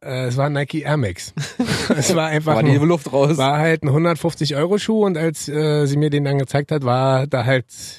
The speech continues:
Speaker 1: keine Luft mehr drin.
Speaker 2: Ja, fünfundsiebzig Euro Schuh, weil der andere ging ja.
Speaker 1: Ja, stimmt.
Speaker 2: Einer
Speaker 1: Also
Speaker 2: Seite die
Speaker 1: insofern,
Speaker 2: Luft raus.
Speaker 1: das war das beste Geschenk, was ich jemals, äh, bekommen hab oder das kreativste, sagen wir mal, aber es war auch gleichzeitig, wo ich so dachte, „Na.“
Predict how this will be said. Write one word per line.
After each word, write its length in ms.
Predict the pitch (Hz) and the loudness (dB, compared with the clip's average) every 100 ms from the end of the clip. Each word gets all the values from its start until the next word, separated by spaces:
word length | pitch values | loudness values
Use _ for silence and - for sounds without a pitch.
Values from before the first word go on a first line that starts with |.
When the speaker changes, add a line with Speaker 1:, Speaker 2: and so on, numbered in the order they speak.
| _ _ - | _ _ -2
Speaker 1:
keine 240 | 127 127 | 2 4
Luft 200 | 117 - | 2 0
mehr 120 | 92 | -4
drin. 120 | 82 120 | -4 -2
Speaker 2:
Ja, 120 | 113 | 0
fünfundsiebzig 480 | 151 147 117 107 110 | 0 0 0 -2 -2
Euro 160 | 101 | -2
Schuh, 140 | 101 107 | -2 -2
weil 60 | |
der 40 | 101 | 0
andere 160 | 120 123 | 0 0
ging 140 | 131 | 0
ja. 160 | 95 82 _ _ - | -2 -4 _ _ -4
Speaker 1:
Ja, 160 | 131 104 | -2 -2
stimmt. 260 | - 90 - _ _ | -4 -6 -10 _ _
Speaker 2:
Einer 180 | - 110 | -4 -2
Speaker 1:
Also 60 | 113 | 2
Speaker 2:
Seite 120 | 117 | 2
die 40 | 117 | 2
Speaker 1:
insofern, 180 | 127 151 | 2 0
Speaker 2:
Luft 120 | - | 0
raus. 160 | 104 92 - | -4 -4 -4
Speaker 1:
das 120 | 123 | 0
war 160 | 160 165 | 2 2
das 60 | |
beste 240 | 160 190 208 | 0 0 0
Geschenk, 320 | 180 185 180 | 0 0 0
was 140 | 165 | 0
ich 60 | 151 | 2
jemals, 440 | 180 180 175 - | 2 4 2 0
äh, 460 | - 151 151 147 147 - | -2 0 2 2 0 -2
bekommen 340 | 139 165 202 | -2 0 0
hab 140 | 214 156 | 0 0
oder 160 | 143 | 0
das 120 | 139 | 0
kreativste, 600 | - 151 139 - 185 - 254 | 0 0 0 -2 -8 -6 -6
sagen 140 | 233 | -4
wir 100 | 214 | -4
mal, 220 | 220 220 | -4 -6
aber 240 | 127 147 151 | -6 -4 -2
es 120 | - | 0
war 100 | 165 | 0
auch 140 | 160 - | 0 0
gleichzeitig, 520 | 160 151 165 156 139 | -2 0 -2 -4 -4
wo 40 | 160 | -4
ich 60 | |
so 60 | 151 | -2
dachte, 240 | 147 180 | -2 0
„Na.“ 840 | 175 190 202 196 180 170 - 170 | 2 2 2 0 -2 -4 -4 -4